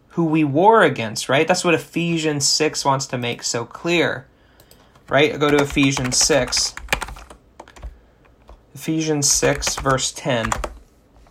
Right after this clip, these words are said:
You go to Ephesians six, verse ten, it's this passage we all have heard so many times, this armor of God passage, right?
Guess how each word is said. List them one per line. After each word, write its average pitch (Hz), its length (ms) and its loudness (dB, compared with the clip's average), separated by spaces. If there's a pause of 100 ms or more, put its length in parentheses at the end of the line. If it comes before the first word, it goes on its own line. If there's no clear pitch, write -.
(720)
You 139 80 -8
go 180 80 2
to 175 100 4
Ephesians 170 520 -2
six, - 480 0
verse 151 300 0
ten, 156 300 -2
it's 139 160 -6
this 131 180 -4
passage 151 460 0
we 135 140 0
all 147 380 8 (240)
have - 120 -8
heard 196 260 6
so 160 120 0
many 147 180 -2
times, 131 360 0
this 135 180 -4
armor 156 420 2
of 139 120 -2
God 143 400 4
passage, 143 880 0 (1300)
right? 139 320 -4